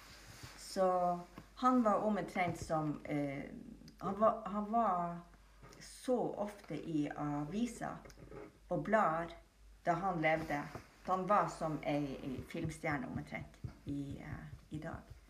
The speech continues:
Og det ble jo etter hvert laget film. Du ser Disney,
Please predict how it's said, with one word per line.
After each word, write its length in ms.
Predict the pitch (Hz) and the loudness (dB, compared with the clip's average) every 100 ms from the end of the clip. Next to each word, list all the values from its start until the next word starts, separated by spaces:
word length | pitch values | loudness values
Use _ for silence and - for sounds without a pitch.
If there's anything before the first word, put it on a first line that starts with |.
| - - | -20 -6
Og 100 | - | 2
det 100 | 254 | 6
ble 120 | 247 262 | 6 4
jo 140 | 285 | 2
etter 180 | 262 - | 0 -4
hvert 220 | 180 170 | -6 -2
laget 340 | 175 160 160 | 0 0 -2
film. 340 | 165 156 151 - - - | -4 -4 -4 -6 -10 -8
Du 80 | |
ser 200 | 226 254 180 | 0 2 2
Disney, 600 | 185 - - 247 254 254 | -2 -4 0 2 2 2